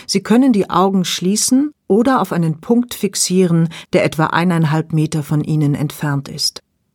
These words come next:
Wenn der Gong der Klangschale einmal erklingt, dürfen Sie mit der Übung beginnen. Konzentrieren Sie sich ausschließlich auf Ihre Atmung.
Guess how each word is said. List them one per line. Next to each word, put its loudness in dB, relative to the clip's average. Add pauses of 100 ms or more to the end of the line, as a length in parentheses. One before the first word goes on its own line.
(1160)
Wenn 4
der 4
Gong 2
der 2
Klangschale 0
einmal 2
erklingt, -2 (280)
dürfen 2
Sie 0
mit 0
der -2
Übung 0
beginnen. -4 (1040)
Konzentrieren 2
Sie 2
sich -2
ausschließlich -2
auf -4
Ihre -4
Atmung. -4